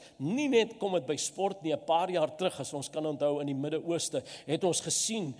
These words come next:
lewendig, skoot vir skoot, hoe 'n oor-, oorlog begin het. En ons kan dit in ons sitkamers, kon ons dit kyk. En ons is nie betrokke nie. En mense sterwe, en mense kry seer,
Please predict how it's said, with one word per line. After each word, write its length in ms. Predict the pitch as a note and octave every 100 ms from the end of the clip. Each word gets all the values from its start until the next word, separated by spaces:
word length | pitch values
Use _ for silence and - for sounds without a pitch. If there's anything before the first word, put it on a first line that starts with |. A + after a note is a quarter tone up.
| -
lewendig, 840 | B2+ D3+ G#3+ A#3+ A3 F3 C#3 A#2+ - - - - - _
skoot 480 | - - C4 B3+ -
vir 140 | A3
skoot, 480 | - - G#3+ E3+ - -
hoe 180 | - F3+
'n 160 | F#3 F#3
oor-, 340 | A3 G#3 F3+ - -
oorlog 360 | F#3+ F3+ D#3
begin 300 | B2+ - C#3
het. 200 | A#2+ - - - _ _ _ _ _ _ _ _ _ _ _ _ _ _ _ -
En 120 | G3
ons 160 | G#3 -
kan 120 | G3+
dit 180 | G3 -
in 100 | G#3+
ons 200 | G3+ -
sitkamers, 600 | G3+ - E3 D#3+ D#3 -
kon 160 | D3+ D3
ons 120 | C#3+
dit 180 | C3+ -
kyk. 220 | - - _ _ _ _ _ _ _ _ - _
En 100 | D3+
ons 140 | D3+
is 100 | C3+
nie 120 | F3+ E3+
betrokke 460 | D#3 D3+ - -
nie. 200 | G2 - - _ _ _ _ _
En 220 | D3+ D3 D3
mense 400 | E3 F3+ - E3
sterwe, 560 | - - C#3+ C#3+ A#2
en 140 | A#2 B2
mense 280 | D#3+ -
kry 280 | C#3+ - C#3
seer, 400 | B2+ - D#3 D3